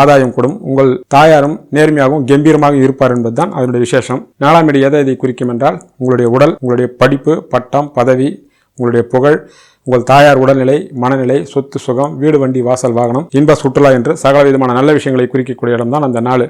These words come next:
கடந்த மாதம் முழுவதும் நாலாம் வீட்டு அதிபதி அதற்கு பன்னெண்டிலே இருந்து விரையாதிபதி பார்வையை வாங்கினார், பரிவர்த்தனையாக இருந்தார். இந்த மாதம் ஐந்தாம் தேதி நாளுக்குடைய நாளிலே ஆட்சி பெற்று இருப்பதினால்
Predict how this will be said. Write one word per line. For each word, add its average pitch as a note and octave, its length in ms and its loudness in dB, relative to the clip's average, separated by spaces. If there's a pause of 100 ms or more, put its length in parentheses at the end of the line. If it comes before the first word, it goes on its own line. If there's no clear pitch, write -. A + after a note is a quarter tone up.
(120)
கடந்த C#3 280 2
மாதம் D#3 220 0 (300)
முழுவதும் C#3 400 -2
நாலாம் D#3 260 2
வீட்டு C3+ 160 -2
அதிபதி C3 300 0
அதற்கு B2 320 -4
பன்னெண்டிலே C#3+ 420 2
இருந்து B2 240 0 (200)
விரையாதிபதி C#3 520 2 (280)
பார்வையை C#3 420 2
வாங்கினார், B2+ 460 0
பரிவர்த்தனையாக C3 560 2
இருந்தார். B2 300 -2 (420)
இந்த C#3 120 0 (100)
மாதம் D#3 300 2
ஐந்தாம் D3+ 280 0
தேதி B2+ 180 -2 (100)
நாளுக்குடைய C#3 480 0
நாளிலே C#3 340 2
ஆட்சி C#3 220 -4
பெற்று B2 220 -4
இருப்பதினால் A#2+ 400 -4